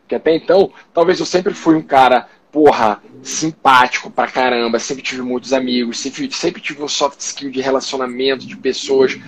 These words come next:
sempre fui muito agradável. Isso eu sempre fui realmente. Agora,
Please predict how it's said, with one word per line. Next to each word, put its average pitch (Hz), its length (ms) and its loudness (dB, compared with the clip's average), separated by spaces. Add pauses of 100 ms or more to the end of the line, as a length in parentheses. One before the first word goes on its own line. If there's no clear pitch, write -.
(140)
sempre - 240 -4
fui 160 140 -4
muito 156 200 -6
agradável. 139 560 2
Isso 190 440 0
eu 175 60 2
sempre 202 260 2
fui 190 240 4
realmente. 165 560 2 (260)
Agora, 123 480 4